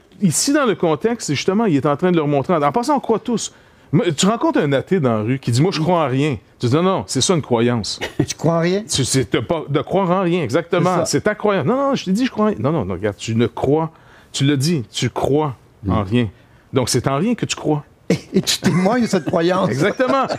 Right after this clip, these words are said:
Speaker 1: Et puis là, tu veux l'imposer comme tout bon religieux à tout le monde. T'es en campagne, toi, avec.
Speaker 2: Exact.
Speaker 1: Donc, c'est pareil. On est tous en train de croire quelque chose. On peut
Speaker 2: Hop.
Speaker 1: pas sortir de ça.
Speaker 2: Oui.
Speaker 1: Le problème, c'est que là, il faut arriver à une foi, à une foi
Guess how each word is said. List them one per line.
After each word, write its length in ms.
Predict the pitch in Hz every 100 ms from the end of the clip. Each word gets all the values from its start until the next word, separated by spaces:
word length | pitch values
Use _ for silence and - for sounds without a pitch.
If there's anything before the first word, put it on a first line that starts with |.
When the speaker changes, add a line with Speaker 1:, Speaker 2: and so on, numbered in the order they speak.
| -
Speaker 1:
Et 80 | 165
puis 140 | 185
là, 100 | 226
tu 140 | -
veux 40 | 190
l'imposer 520 | 202 208 190 170 -
comme 160 | 185 151
tout 120 | 226
bon 140 | 233
religieux 340 | 220 185 165 240
à 40 |
tout 100 | 240
le 60 | 233
monde. 300 | 262 262 135
T'es 180 | 302 185
en 100 | 190
campagne, 440 | 226 226 240 254
toi, 140 | 233 240
avec. 360 | 240 262 - - 214 -
Speaker 2:
Exact. 480 | 160 202 160 143 -
Speaker 1:
Donc, 220 | 131 247
c'est 120 | - 226
pareil. 200 | 233 226
On 160 | 160 175
est 200 | 165 -
tous 300 | 269 285 -
en 100 | 190
train 180 | - 185
de 40 |
croire 260 | - 160 170
quelque 180 | 147 -
chose. 280 | 156 135
On 120 | 127 151
peut 100 | 196
Speaker 2:
Hop. 60 |
Speaker 1:
pas 100 | 151 269
sortir 440 | - - - 208
de 100 | 170
ça. 180 | - 165 120 123 _
Speaker 2:
Oui. 240 | 170 165 135 - -
Speaker 1:
Le 140 | 131 139
problème, 320 | 143 156 208
c'est 200 | - 147
que 120 | -
là, 280 | 156 139 160
il 60 |
faut 140 | 135 139
arriver 240 | 123 123
à 40 | 139
une 40 |
foi, 240 | 117 151 139
à 60 | 139
une 100 | 117
foi 380 | - 139 143